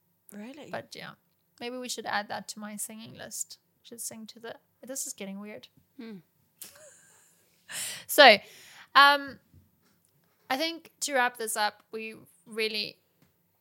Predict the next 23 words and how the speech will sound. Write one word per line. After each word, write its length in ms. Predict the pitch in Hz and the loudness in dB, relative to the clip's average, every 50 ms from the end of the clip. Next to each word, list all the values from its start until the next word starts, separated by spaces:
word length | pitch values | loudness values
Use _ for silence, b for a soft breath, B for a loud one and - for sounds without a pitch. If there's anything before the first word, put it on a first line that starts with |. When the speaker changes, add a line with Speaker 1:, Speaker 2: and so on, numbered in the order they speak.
| _ _ - | _ _ 2
Speaker 2:
get 200 | 254 262 254 254 | 4 4 4 2
one 180 | 240 240 226 | -2 -6 -6
or 100 | 226 226 | -6 -6
two 180 | 220 - 233 214 | -8 -8 -8 -10
plants 340 | - - 220 208 208 202 - | -8 -4 -4 -4 -4 -4 -6
into 220 | 202 202 - 220 | -8 -8 -10 -10
each 200 | 214 208 - - | -6 -6 -6 -4
room. 320 | 254 262 262 254 262 262 - _ - - | -2 -2 -2 -2 -4 -8 -16 _ -14 -10
Speaker 1:
Yeah. 180 | 302 320 330 - 226 - _ _ | -10 -10 -10 -10 -16 -20 _ _
Speaker 2:
Look 200 | - 233 226 220 | -4 -4 -2 2
at 240 | 233 220 208 214 208 - _ _ - - | 2 2 2 2 0 -6 _ _ -20 -16
things 320 | - - 240 226 226 - - | -10 -8 -6 -6 -6 -2 0
like 300 | 214 208 208 208 - - | 0 0 0 -2 -6 -12
the 80 | 214 | -14
peace 380 | 208 - - 262 247 220 - - | -12 -10 -8 -8 -4 -2 -2 -2
lily, 500 | 226 220 220 220 214 208 214 214 - - - - | -2 -2 -4 -4 -4 -4 -6 -8 -12 -16 -18 -16
the 80 | 226 214 | -10 -4
mother-in-law's 600 | 208 220 226 220 220 208 202 208 208 214 208 - | -2 -2 -2 -2 -4 -6 -8 -8 -8 -8 -8 -6
tongue, 560 | - - 233 226 226 208 208 208 208 208 330 - - _ _ _ - | -6 -6 -4 -4 -4 -4 -4 -8 -10 -14 -16 -18 -20 _ _ _ -6
the 480 | 214 220 214 208 202 202 202 202 - - - _ _ _ _ _ _ _ _ _ _ - - _ _ _ _ _ _ _ _ _ _ _ _ _ | -2 2 2 4 4 2 2 -2 -4 -6 -12 _ _ _ _ _ _ _ _ _ _ -20 -20 _ _ _ _ _ _ _ _ _ _ _ _ _
money 340 | - 214 220 220 220 220 220 | -6 -2 0 0 0 -2 -6
plant, 520 | 214 - 233 202 208 214 226 254 - - - _ _ _ _ _ _ | -8 -4 -2 -2 -2 -2 -2 -4 -6 -6 -8 _ _ _ _ _ _
which 540 | - 214 208 202 202 - - - - - - | -8 -6 -6 -4 -2 -2 -2 0 -2 -4 -8